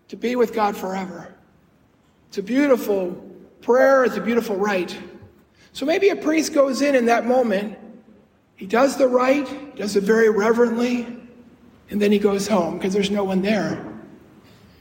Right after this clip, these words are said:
But this priest told me this is what he did. And it, I was so touched by it. When there's no one there,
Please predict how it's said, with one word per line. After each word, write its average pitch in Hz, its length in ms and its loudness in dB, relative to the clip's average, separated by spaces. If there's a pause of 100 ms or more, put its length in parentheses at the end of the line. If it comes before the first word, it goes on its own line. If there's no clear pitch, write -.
(140)
But 240 200 -4
this 302 240 2
priest 285 500 -2
told 262 240 4
me 247 100 0
this 233 240 -2
is 233 140 -2
what 214 160 -2
he 233 220 -6
did. - 320 -12 (1080)
And 247 140 -2
it, 247 80 2
I 233 160 2
was 269 180 0
so 330 280 2
touched 320 440 0
by 196 200 0
it. 208 220 -8 (1040)
When 226 140 -6
there's 311 240 2
no 330 160 6
one 302 240 2
there, 208 520 -2